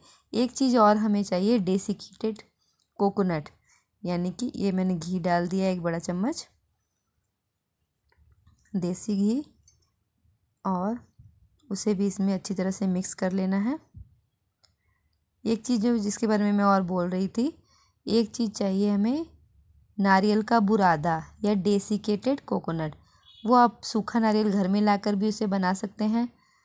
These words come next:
कद्दूकस करके बारीक बारीक, या फिर बाज़ार से बना बनाया भी ला सकते हैं। पेड़े जो इसके हैं उसे बनाकर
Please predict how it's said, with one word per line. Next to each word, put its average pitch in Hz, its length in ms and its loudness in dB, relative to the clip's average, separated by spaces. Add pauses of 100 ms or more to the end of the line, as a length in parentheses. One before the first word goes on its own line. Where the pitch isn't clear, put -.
(480)
कद्दूकस 190 400 -2
करके 208 500 -2
बारीक 185 380 0
बारीक, 202 340 0 (640)
या 190 260 4
फिर 190 360 -4 (260)
बाज़ार 160 320 0
से 185 120 -6
बना 170 240 -2
बनाया 190 260 0
भी 202 100 0
ला 202 120 0
सकते 202 280 -6
हैं। 240 140 0
पेड़े 196 380 0
जो 208 160 0
इसके 214 280 -4
हैं 208 200 0
उसे 214 240 -4
बनाकर 175 600 -2